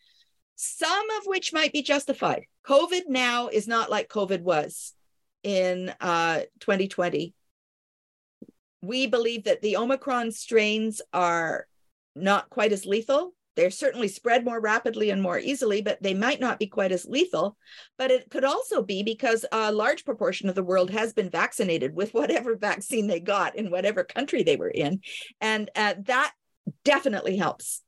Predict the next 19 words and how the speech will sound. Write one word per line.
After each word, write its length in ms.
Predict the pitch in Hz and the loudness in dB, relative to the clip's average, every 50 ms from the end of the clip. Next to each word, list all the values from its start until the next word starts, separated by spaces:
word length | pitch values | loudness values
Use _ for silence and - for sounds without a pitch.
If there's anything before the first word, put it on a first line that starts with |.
| _ - | _ 2
That's 220 | 214 208 - - | 2 2 2 2
something 340 | - 277 277 - 311 269 262 | -2 -2 -2 0 -2 2 2
that, 180 | 233 190 - - - _ _ _ _ - | 2 2 2 -2 -10 _ _ _ _ -4
uh, 320 | - 202 190 185 180 - - - _ _ - | 0 0 2 2 0 -2 -4 -6 _ _ 0
I, 180 | 202 214 - - - | 0 0 0 0 -2
a 100 | - 214 | -2 0
message 440 | 214 233 254 269 - 311 240 - - | 2 4 2 2 2 -2 -6 0 2
that 160 | 247 208 - | 2 2 4
just 260 | - - 233 220 - - | 4 2 2 2 -2 -2
has 240 | - 220 226 196 | -2 -2 0 0
not 320 | 220 233 247 277 - - 202 | 0 2 2 2 0 -2 -2
gotten 280 | 214 180 - - 190 | -2 -2 0 -2 -2
out, 280 | 175 127 196 196 - - - - - - - - _ - | 0 2 2 2 2 -2 -8 -18 -20 -20 -20 -16 _ 0
uh, 200 | 190 185 165 151 | 0 2 2 0
to 160 | - - 233 | -2 -2 2
the 120 | 196 220 202 | 2 2 2
people 340 | - 254 233 - 240 226 | 2 -2 -2 2 2 2
who 220 | 214 233 220 214 208 | 2 2 0 0 0
are, 380 | - - 190 185 180 180 - | 0 2 2 2 2 0 -2